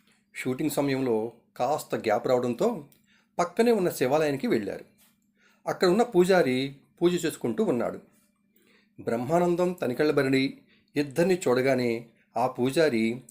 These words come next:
వీళ్ళని గుర్తుపెట్టి నవ్వుతూ పలకరిస్తాడని అనుకుంటున్నారు. కానీ ఆయన వీళ్ళని చూసి తన పూజలో తాను నిమగ్నమయ్యాడు.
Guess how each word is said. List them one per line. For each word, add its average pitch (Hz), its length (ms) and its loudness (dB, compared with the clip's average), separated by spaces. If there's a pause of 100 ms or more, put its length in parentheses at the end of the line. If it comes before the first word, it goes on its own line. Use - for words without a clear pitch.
(320)
వీళ్ళని 123 260 0
గుర్తుపెట్టి 120 760 -4 (360)
నవ్వుతూ 185 420 2
పలకరిస్తాడని 147 840 2
అనుకుంటున్నారు. 117 580 0 (1120)
కానీ 117 400 -4 (360)
ఆయన 165 200 4
వీళ్ళని 165 360 4
చూసి 165 420 2 (280)
తన 143 120 4
పూజలో 160 420 0
తాను 156 260 2
నిమగ్నమయ్యాడు. 113 720 0